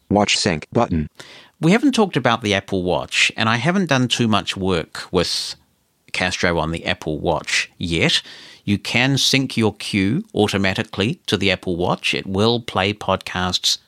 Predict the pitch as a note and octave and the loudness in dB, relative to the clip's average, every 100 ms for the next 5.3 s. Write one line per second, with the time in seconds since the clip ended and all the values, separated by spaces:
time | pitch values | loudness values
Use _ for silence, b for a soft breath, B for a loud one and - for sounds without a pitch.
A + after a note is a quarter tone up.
0 | _ - F#2+ A2 G#2+ F#2+ F#2 F2+ - - | _ -4 0 0 0 0 -2 -4 -6 -2
1 | F2+ D#2+ E2 G#2 - - _ B B B | -2 -2 -2 -4 -6 -14 _ B B B
2 | B B B B2 D3 F3 D#3+ D#3 D3 - | B B B 2 4 4 4 4 2 0
3 | C3+ E3+ F#3+ - D3+ C#3 C#3 C3+ G#2 F#2+ | 2 2 2 -2 0 2 2 2 2 2
4 | F#2 F#2+ - F2+ F2 - G2 F#2+ G2 - | 0 0 -2 0 0 0 -2 0 -4 -6
5 | G#3 - | -8 -10